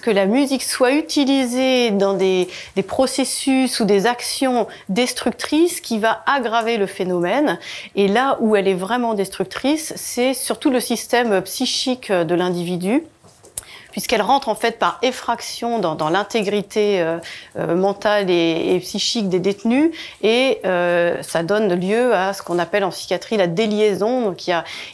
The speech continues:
il y a une espèce de, de, de rupture de, de l'enveloppe psychique qui mène à vraiment des processus plus longs de destruction et qui mène, euh, qui a mené d'ailleurs nombre de, de survivants, par exemple, au suicide, malgré le fait qu'ils se soient sortis des camps,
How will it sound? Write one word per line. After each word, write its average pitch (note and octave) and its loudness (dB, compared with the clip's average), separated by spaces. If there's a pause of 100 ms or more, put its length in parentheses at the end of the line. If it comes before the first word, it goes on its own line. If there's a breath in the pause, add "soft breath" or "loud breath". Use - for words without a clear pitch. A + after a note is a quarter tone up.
il F#3 2
y - 2
a F#3 2
une F#3+ 0
espèce G#3 0
de, F3+ 0
de, E3 0
de E3+ -2
rupture A3+ -2
de, F#3 -2
de E3 -2
l'enveloppe F#3+ 0
psychique - -4 (260 loud breath)
qui G3+ -2
mène A#3+ 4 (140)
à A3 0
vraiment F#3+ -2
des G3 0
processus - -6 (420 loud breath)
plus C#4+ 4
longs G3+ 2 (340 loud breath)
de F#3+ 2
destruction G3+ 0 (200 loud breath)
et F#3+ -4
qui F3+ -4
mène, A#3+ 2
euh, D#3+ -2
qui D#3 -2
a F3 2
mené F3+ 0
d'ailleurs G3+ 0
nombre G3+ 0
de, E3+ 0
de E3 -6
survivants, F#3 -4
par F3+ -4
exemple, A3 -4
au F#3+ -2
suicide, F#3+ -4 (280 loud breath)
malgré F#3+ 0
le G3+ 0
fait G3+ -4
qu'ils - -10
se - -4
soient E3+ -4
sortis - -8
des G3 2
camps, G#3 -2